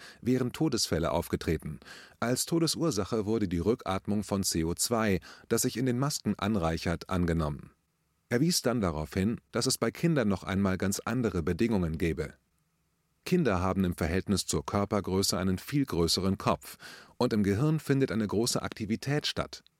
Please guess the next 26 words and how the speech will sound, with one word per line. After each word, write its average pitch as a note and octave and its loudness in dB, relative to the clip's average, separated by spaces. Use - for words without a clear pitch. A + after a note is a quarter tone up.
Diese D3 4
Aktivität G2+ -2
benötigt G#2 2
besonders A#2 0
viel F#2+ 0
Sauerstoff. A2+ -2
Zitat: C#3 0
„Wenn C3 2
wir C3 6
dem D#3 2
den A2 2
Sauerstoff G2+ 0
wegnehmen G2+ 2
und B2+ 0
in B2+ 0
seiner B2 0
Funktion C3+ 0
und F2+ -2
Aktivität G#2 -2
für A2 -2
Stunden - 0
am E2 0
Tag F2+ -2
blockieren A#2 0
und D2 -6
schädigen, G#2+ 2